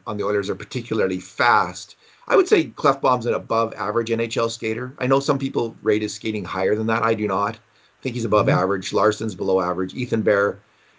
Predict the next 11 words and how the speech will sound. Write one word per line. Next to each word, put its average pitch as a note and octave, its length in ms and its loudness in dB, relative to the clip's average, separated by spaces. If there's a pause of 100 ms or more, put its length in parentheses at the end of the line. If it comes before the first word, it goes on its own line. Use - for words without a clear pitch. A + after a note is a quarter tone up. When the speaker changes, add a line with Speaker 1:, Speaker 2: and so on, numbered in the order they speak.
(640)
Speaker 1:
if A#2 120 -8
he's A2+ 140 0
average, A#2 720 2 (640)
um, F2+ 840 -4 (180)
maybe. A2 540 -2
Speaker 2:
Not C3 160 -8 (120)
fast. G#2+ 380 -4 (520)
Speaker 1:
Larson A2 540 0
below, F#2 480 0
and F#2 180 -8
Nurse. F#2 500 -4